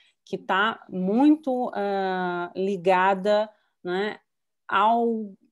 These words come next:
desenvolvimento da guerra civil, né, das guerras civis, né, é, nos espaços africanos, mas especialmente, né, no caso da Djamila, a questão tá mais voltada pra, pra Angola,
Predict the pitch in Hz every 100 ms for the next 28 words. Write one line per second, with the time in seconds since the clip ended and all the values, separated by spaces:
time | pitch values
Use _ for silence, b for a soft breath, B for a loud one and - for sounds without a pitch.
0 | - 214 190 202 226 233 233 220 254 294
1 | 233 214 220 220 226 - 196 202 208 202
2 | 185 _ _ _ 180 190 208 202 233 202
3 | 185 185 190 185 - 175 185 185 170 175
4 | 185 208 202 175 170 170 165 165 b b
5 | b b b 196 190 185 180 180 180 180
6 | 185 196 240 262 269 220 202 196 190 -
7 | 180 - 190 196 185 185 190 185 185 190
8 | 185 180 180 185 180 180 185 180 185 185
9 | 180 175 175 175 170 180 180 185 170 165
10 | 170 175 160 160 - 175 175 175 175 208